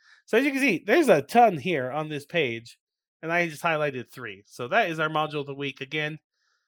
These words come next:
go and check that one out, install it in your application, and please, please let us know if there are any issues that you run into so we can get those hammered out before in-, it is released at Into the Box.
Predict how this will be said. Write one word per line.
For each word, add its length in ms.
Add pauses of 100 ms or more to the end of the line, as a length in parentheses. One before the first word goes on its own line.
(640)
go 220
and 180
check 220
that 160
one 140
out, 260 (180)
install 520
it 100
in 80
your 140
application, 640 (100)
and 200
please, 440
please 340
let 160
us 140
know 360 (440)
if 160
there 220
are 100
any 320
issues 640 (120)
that 140
you 140
run 180
into 520 (500)
so 120
we 60
can 140
get 160
those 160
hammered 300
out 240
before 580 (760)
in-, 240
it 180
is 240
released 520 (120)
at 160
Into 140
the 100
Box. 460